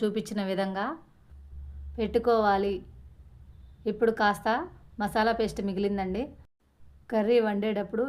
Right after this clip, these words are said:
యూజ్ చేసుకోవచ్చు. ఇప్పుడు స్టవ్ మీద పాన్ పెట్టి ఆయిల్ వేసి, ఆయిల్ వేడైన తర్వాత ఇలా గుత్తి వంకాయలను ఒక్కొక్కటిగా నూనెలో వేసుకోవాలి.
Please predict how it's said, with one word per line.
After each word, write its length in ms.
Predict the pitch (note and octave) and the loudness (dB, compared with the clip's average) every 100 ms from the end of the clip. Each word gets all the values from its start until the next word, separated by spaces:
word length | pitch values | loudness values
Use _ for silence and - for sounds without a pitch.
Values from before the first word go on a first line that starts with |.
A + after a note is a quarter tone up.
| A#3 | 0
యూజ్ 180 | G#3 G#3+ - | -2 -2 -4
చేసుకోవచ్చు. 640 | G3+ - F#3+ F#3 F3+ G#3+ C4+ D4 - _ _ _ | -6 -4 -4 -2 -4 -4 -4 -6 -18 _ _ _
ఇప్పుడు 240 | G#3 A3+ A3 | -2 0 0
స్టవ్ 220 | D#3+ G#3 G#3+ A#3 | 4 4 4 2
మీద 120 | A3+ G3+ | 2 2
పాన్ 240 | G3 G#3+ G#3 | 2 2 -2
పెట్టి 260 | F#3 G#3+ C4+ - _ _ - G3 | -2 -2 -4 -8 _ _ -2 4
ఆయిల్ 200 | G3+ A3 G#3+ | 4 4 2
వేసి, 320 | F#3+ F#3 A3 D4 - _ - - _ G3 | 0 -2 -4 -6 -12 _ -20 -20 _ 4
ఆయిల్ 220 | G3+ A3+ A3 | 6 6 2
వేడైన 300 | G3+ G#3+ A3 G3+ | 2 2 0 0
తర్వాత 320 | F#3 F#3+ F#3 G3 B3+ D#4+ - - - - - | 0 0 0 -2 -4 -6 -18 -20 -20 -20 -4
ఇలా 120 | G#3 G3 | 0 0
గుత్తి 220 | G3+ A3+ A3 | -2 0 0
వంకాయలను 540 | A3 G#3+ G3+ G3 A#3+ D4+ - - _ - | 0 2 0 0 -2 -4 -6 -20 _ -4
ఒక్కొక్కటిగా 600 | G3 A3+ A3 A3 G#3 G#3 D4 D#4+ - - - _ _ _ - - - _ _ G#3 | -2 -2 -2 -2 0 0 -2 -6 -20 -20 -20 _ _ _ -20 -20 -20 _ _ 0
నూనెలో 300 | A3 A3+ A#3 A3 | 2 6 6 4
వేసుకోవాలి. 640 | G#3 - G#3+ F#3+ F#3+ F3+ | 0 0 2 4 4 2